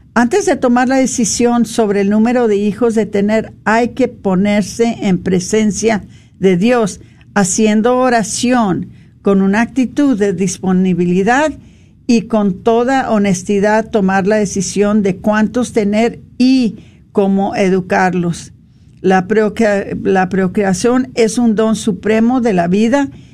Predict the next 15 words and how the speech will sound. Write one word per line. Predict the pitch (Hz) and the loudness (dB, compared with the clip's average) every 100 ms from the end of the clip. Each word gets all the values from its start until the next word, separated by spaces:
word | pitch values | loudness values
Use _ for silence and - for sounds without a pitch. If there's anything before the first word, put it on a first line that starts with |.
| - - | -20 -6
de | 185 196 | 0 2
una | 190 214 226 | 2 0 0
persona. | 226 - - 220 220 160 - - | -2 -2 0 2 2 0 -4 -4
<clears throat> | 285 311 202 147 - - - | 0 0 0 -4 -12 -20 -18
Cerrarse | - 233 220 214 285 339 277 - 330 | -2 0 0 0 0 0 -2 -2 0
a | 302 | 2
la | 269 | 0
vida | 262 294 277 175 151 - - - - | 2 2 2 -2 -4 -12 -20 -12 0
implica | 220 196 226 233 226 254 | 0 0 0 0 0 -2
cerrarse | - 226 185 185 202 208 202 233 226 - - | -2 -2 -2 0 0 -2 -2 -2 -4 -8 -6
al | 208 196 | -2 0
amor, | 185 180 180 - - - _ _ - _ - - _ _ _ - - | 2 2 0 -2 -10 -20 _ _ -20 _ -20 -20 _ _ _ -10 -2
a | 196 | 0
un | 202 220 214 | 2 2 2
bien. | 196 196 165 175 | 0 0 0 -4